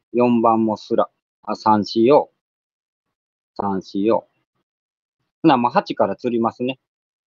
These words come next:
六七出てる状態で八が潜伏する理由っていうのが分からへん。もう二人出てきてるんでしょ。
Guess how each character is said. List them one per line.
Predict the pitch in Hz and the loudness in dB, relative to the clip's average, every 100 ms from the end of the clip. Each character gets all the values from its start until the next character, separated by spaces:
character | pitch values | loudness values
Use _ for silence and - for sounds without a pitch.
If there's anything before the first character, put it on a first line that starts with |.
| - | -2
六 | 135 139 | -2 0
七 | 135 135 139 | 0 2 0
出 | 135 185 | -2 -2
て | 202 | 2
る | 185 | 2
状 | 180 185 | 4 2
態 | - 175 | 4 2
で | 170 | 2
八 | 175 202 - | -2 -4 -4
が | 113 | -2
潜 | 175 160 | -2 -2
伏 | 156 147 | -4 -12
す | - | -6
る | 151 147 | -4 -2
理 | 151 | 0
由 | 151 | 0
っ | |
て | 135 107 | 0 -4
い | |
う | 104 | -4
の | |
が | 98 | 0
分 | 117 - | 0 2
か | 127 | 0
ら | 104 | -2
へ | 92 | -8
ん。 | 98 | -4
も | 139 | -2
う | 135 | 0
二 | - 175 | 2 0
人 | 117 | 0
出 | 143 | -10
て | 151 | -10
き | - | -4
て | 139 | -6
る | 120 | -6
ん | |
で | 90 | -14
し | - | -18
ょ。 | - | -20